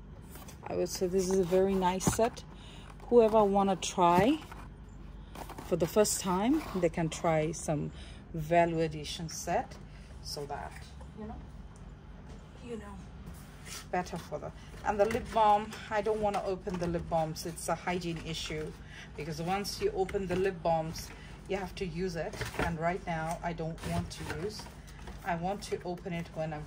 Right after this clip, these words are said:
traveling. So where I'm traveling for a long time, that will be great. So this is a toner, micellar water. This is the lip balm. So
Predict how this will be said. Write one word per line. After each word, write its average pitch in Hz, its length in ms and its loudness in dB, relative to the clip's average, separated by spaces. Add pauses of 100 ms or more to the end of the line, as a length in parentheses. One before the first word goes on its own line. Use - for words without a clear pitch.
traveling. 208 520 2 (1040)
So 147 480 -6 (500)
where 165 180 0 (120)
I'm 160 120 -6 (160)
traveling 156 300 -6
for - 160 -8
a 160 40 -6
long 160 180 -4 (100)
time, 214 320 -4 (1700)
that 165 200 2
will 156 100 2
be 139 120 -4 (260)
great. 147 140 -4 (520)
So 165 140 4
this 175 200 4
is 180 160 6
a 151 240 8
toner, 202 640 6 (520)
micellar 170 380 6
water. 160 420 4 (640)
This 185 180 2
is 160 80 0
the 156 120 2
lip 135 280 2
balm. 131 260 -4
So 147 340 -6